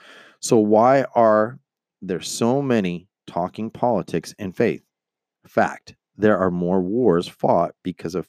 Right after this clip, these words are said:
faith involved in politics." It's true. Absolutely true. You know,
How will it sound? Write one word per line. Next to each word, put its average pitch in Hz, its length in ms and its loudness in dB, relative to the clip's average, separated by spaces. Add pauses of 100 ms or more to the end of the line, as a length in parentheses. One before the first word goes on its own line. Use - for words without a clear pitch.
faith 98 360 0
involved 82 520 -6
in 101 100 -10
politics." - 680 -2 (1160)
It's - 80 -20
true. 127 280 2 (720)
Absolutely 143 360 4
true. 87 260 0 (680)
You 113 100 -4
know, 107 300 0